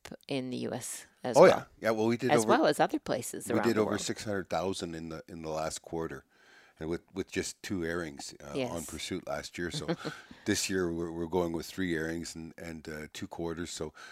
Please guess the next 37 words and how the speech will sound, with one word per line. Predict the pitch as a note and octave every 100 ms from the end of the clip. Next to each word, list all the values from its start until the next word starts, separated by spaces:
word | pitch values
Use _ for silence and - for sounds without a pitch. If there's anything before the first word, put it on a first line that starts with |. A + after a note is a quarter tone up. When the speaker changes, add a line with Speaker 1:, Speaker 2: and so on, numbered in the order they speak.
| - -
Speaker 2:
they're | F2
telling | - B2 C#3
me | G2
over | F2 D#2+
two | - G#2+
mil-, | F#2 E2+
we'll | E2
have | F2+ E2
over | D#2+ D2+
two | - F2
million | E2 D#2+ D#2
viewers, | C#2+ E2 E2+ D#2+ - - -
which | A3
is | E4
great, | - F#3 D3+
which | - B2+
is | B3+
awesome. | D3 E3+ - F#2
I | G#2+
Speaker 1:
It |
Speaker 2:
mean, | A#2 A2+
we're, | A2
Speaker 1:
is, | B2+
Speaker 2:
we're, | A#2+ A2 -
Speaker 1:
yeah. | - - _
Speaker 2:
when | A#2 D3+
it | G3
comes | - C#4 -
down | - G#2 B2+ B2
to, | - D2 D#2+ - _ - - _
uh, | E2+ F2+ F2+ F2+ - G#2+ G#2
we | B2
would | C3 G#2
probably | - B2+ D3+ B2 G#2+
be | - F#2+
far | - A#2+
more, | B2 G#2 F#2